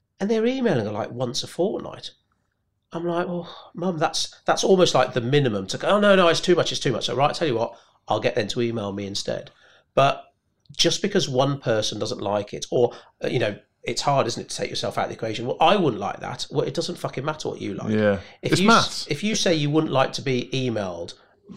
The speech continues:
Speaker 1: um, more than once a month, don't bother email marketing then.
Speaker 2: Yeah, I, I mean, I, this is a bugbear at the moment, but people I respect are quite frequently posting at the moment that,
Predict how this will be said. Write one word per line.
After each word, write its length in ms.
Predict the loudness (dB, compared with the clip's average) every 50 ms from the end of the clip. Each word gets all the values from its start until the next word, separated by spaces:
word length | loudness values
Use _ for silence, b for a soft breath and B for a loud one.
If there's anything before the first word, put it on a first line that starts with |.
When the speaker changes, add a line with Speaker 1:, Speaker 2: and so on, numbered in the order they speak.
| -18 _ -4
Speaker 1:
um, 320 | -4 -2 -2 -4 -6 -8 -10 -10 -8
more 280 | -2 0 2 2 2
than 140 | 2 2 2
once 280 | 4 2 4 2 -2 -2
a 40 |
month, 380 | 0 2 2 0 0 -4 -12 -20 _ _ _ _ 2
don't 180 | 2 2 4
bother 220 | 4 2 0 2 0
email 280 | 0 0 0 0 0 0
marketing 380 | 0 0 -2 -2 -4 -6 -6
then. 180 | -4 -6 -6 -6 -2
Speaker 2:
Yeah, 200 | 2 4 6 6 6
I, 360 | 6 6 6 4 4 4 4
I 20 | 6
mean, 140 | 6 6
I, 160 | 6 4 4 0 -4 -18
this 340 | -14 -8 -4 -4 -4 -2 -2
is 80 | -2 -2
a 40 | 0
bugbear 460 | 2 2 2 2 2 2 4 4 4
at 60 | 2
the 60 | 0 -2
moment, 280 | -4 -4 -4 -6 -6
but 140 | -8 -4 2
people 280 | 4 4 4 6 6 6
I 80 | 6
respect 580 | 6 4 2 0 0 0 0 0 0 -4 -10 -14
are 40 | -4
quite 260 | 0 2 2 2 2
frequently 440 | 0 -2 -2 -2 -2 -6 -8 -8 -4
posting 380 | 0 0 0 0 -2 -6 -8
at 40 | -8
the 60 | -6
moment 380 | -6 -6 -6 -6 -8 -10 -10 -8
that, 160 | -8 -10